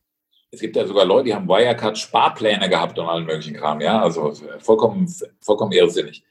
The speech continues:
Und jetzt ist es so, dass diese, diese Technik wurde also die ganze Zeit, seit die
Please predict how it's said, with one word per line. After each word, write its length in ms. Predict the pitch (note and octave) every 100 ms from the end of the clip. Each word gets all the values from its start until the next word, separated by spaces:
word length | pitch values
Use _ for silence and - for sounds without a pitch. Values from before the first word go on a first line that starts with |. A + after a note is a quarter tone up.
| _ _ _ _
Und 420 | G#2 G#2+ G2+ - - _ _ _
jetzt 180 | G2+ C#3
ist 140 | D#3
es 40 | C3
so, 180 | E3
dass 520 | F3 C#3+ C3+ - - _ _ _ _
diese, 840 | - B2+ C#3 B2+ C3 A#2+ A2 F2+ - _ _ - _ _ _ _ _ _ _ _ _ -
diese 440 | - F2+ A#2+ B2 B2+
Technik 440 | C#3 D#3 E3+ A#2
wurde 200 | C#3+ C#3+
also 160 | C3 A#2+
die 100 | A2
ganze 280 | C#3 D3
Zeit, 280 | - C#3+ C3
seit 280 | G#2 B2 C3+
die 300 | B2+ -